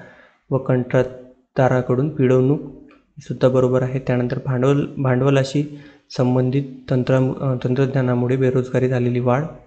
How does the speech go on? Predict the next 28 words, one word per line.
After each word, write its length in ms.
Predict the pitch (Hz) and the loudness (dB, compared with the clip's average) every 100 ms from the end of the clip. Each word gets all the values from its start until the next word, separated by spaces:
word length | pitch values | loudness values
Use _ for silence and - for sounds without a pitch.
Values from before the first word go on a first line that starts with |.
| _ _ _ _ _ _ _ | _ _ _ _ _ _ _
हे 120 | _ 135 | _ -4
सुद्धा 280 | 127 120 | -2 0
बरोबर 340 | 127 127 127 131 | 2 2 0 -2
आहे. 200 | 131 127 | -2 -2
त्यानंतर 320 | 131 123 123 - | -2 -2 -4 -4
आर्थिक 400 | 127 131 156 143 | -4 -2 -2 2
वाढीच्या 340 | 135 127 123 131 | 2 2 0 -4
फायद्याची 460 | - 123 127 127 | 0 0 0 -4
समाजात 400 | 139 127 120 123 - | -4 -2 0 -2 -6
केलेली 520 | 127 120 135 180 - - | -4 -2 -2 -4 -8 -8
असमान 400 | 127 127 123 170 180 - _ _ _ _ | -4 -2 -2 -2 -6 -16 _ _ _ _
वाटणे. 380 | 131 123 - 143 - - _ _ - | -6 -4 -6 -10 -12 -20 _ _ -4
तर 100 | 131 | -2
व-, 280 | 127 131 - | -2 -4 -2
वरील 260 | 123 123 123 | 0 0 2
चारही 420 | 127 120 127 143 | 2 2 2 2
बरोबर 360 | 139 127 123 | 2 2 0
आहे, 100 | 127 | -2
त्यामुळे 360 | 127 135 123 123 | -2 -4 -2 -2
याचा 200 | 120 127 | -2 -4
पर्याय 360 | 127 123 127 127 | -2 0 0 -2
आहे 100 | 139 | -4
पर्याय 280 | 143 131 | -2 -2
क्रमांक 360 | 127 127 123 123 | -2 -2 -2 -4
चार 280 | - 131 156 - - _ _ _ _ _ _ _ 139 | -4 -2 -4 -6 -20 _ _ _ _ _ _ _ -2
हे 380 | 165 - - - - | 0 -2 -16 -10 -4
उत्तर 280 | 131 - 131 | -2 -2 -4
आहे. 200 | 131 | -4